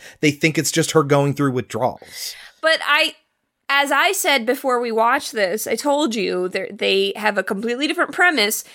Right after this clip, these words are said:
Speaker 2: because they wanted a reason for them to not leave. They
Speaker 1: Right.
Speaker 2: wanted to have a
Speaker 1: And they,
Speaker 2: reason
Speaker 1: and
Speaker 2: that
Speaker 1: it's, it
Speaker 2: kept
Speaker 1: works.
Speaker 2: them there.
Speaker 1: I think it works as a reason for them to not leave. But ultimately, they don't need that because when they try to leave,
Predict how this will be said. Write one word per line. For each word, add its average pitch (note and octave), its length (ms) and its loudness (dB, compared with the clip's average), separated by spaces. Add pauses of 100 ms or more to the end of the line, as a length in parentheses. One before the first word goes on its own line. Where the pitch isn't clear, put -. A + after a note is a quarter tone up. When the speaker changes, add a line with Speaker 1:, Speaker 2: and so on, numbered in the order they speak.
(520)
Speaker 2:
because C4+ 460 0
they B3 100 6
wanted A#3+ 380 0
a C4 60 4
reason A3+ 580 2
for A3 180 2
them G3 300 -2
to A3+ 100 -6
not F#3 460 2
leave. D#3+ 340 -10 (1300)
They A#3+ 140 2
Speaker 1:
Right. G#3 80 -6
Speaker 2:
wanted A#3+ 260 -4
to C#4 60 -2
have C#4+ 140 0
a D4 40 0
Speaker 1:
And C#3+ 180 0
they, E3+ 80 2
Speaker 2:
reason A#3+ 180 -2
Speaker 1:
and D3+ 120 2
Speaker 2:
that E3 40 0
Speaker 1:
it's, D#3+ 140 -4
it - 80 0 (100)
Speaker 2:
kept D#3+ 100 -2
Speaker 1:
works. E3 360 0
Speaker 2:
them F#3 80 -6
there. A2+ 280 -8
Speaker 1:
I C3 80 2
think D3+ 140 0
it C#3+ 120 0
works A#2+ 340 -2
as G#2 140 -6
a G2+ 40 -4
reason F#2+ 300 -6
for F#2 140 -12
them F2 160 -8
to F2 60 -10
not E2+ 280 -12
leave. F2 280 -16 (260)
But C3 300 2 (260)
ultimately, C3+ 680 2
they A#2 120 4
don't A#2+ 200 0
need D3 260 0
that B2+ 240 0
because A2+ 440 -6
when A2+ 120 -4
they A2 120 -2
try A#2 220 2
to A#2 80 0
leave, G#2+ 500 -4